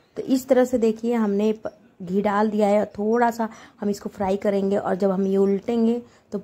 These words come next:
बहुत अच्छा से क्रिस्पी सा टेस्ट आएगा। ये देखिए, कितना अच्छा लग रहा है हमारे पराठे। तो अगर आपको और नई नई वीडियो देखना है, तो वीडियो को लाइक, शेयर, बेल आइकन जरूर दबाइए,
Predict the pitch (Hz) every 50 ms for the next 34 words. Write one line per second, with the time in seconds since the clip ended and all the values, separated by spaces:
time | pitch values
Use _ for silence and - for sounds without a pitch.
0 | - 196 190 208 254 254 254 247 - - 226 220 - 226 220 226 - - 208 202
1 | 196 - - - 214 208 - 202 196 - - 185 202 208 202 - - 196 185 196
2 | 202 190 214 226 247 254 - - _ _ _ _ - 185 196 208 208 226 214 220
3 | - 226 233 226 214 196 - 202 202 202 208 208 - - 202 196 190 185 196 202
4 | 208 214 233 233 220 202 190 180 185 202 196 - 196 180 180 175 175 202 214 247
5 | 262 - - - _ _ _ _ _ _ - 262 262 262 262 254 - - _ _
6 | - 302 311 302 277 262 247 254 - - 254 262 254 - - 196 220 233 247 240
7 | 226 226 233 233 233 233 233 196 196 214 202 226 240 220 220 214 214 214 220 220
8 | 226 220 240 202 190 196 175 202 202 202 208 202 196 190 190 196 196 - - -
9 | 196 208 226 196 196 190 190 185 190 185 185 - - 190 185 190 202 220 240 226
10 | 233 233 226 247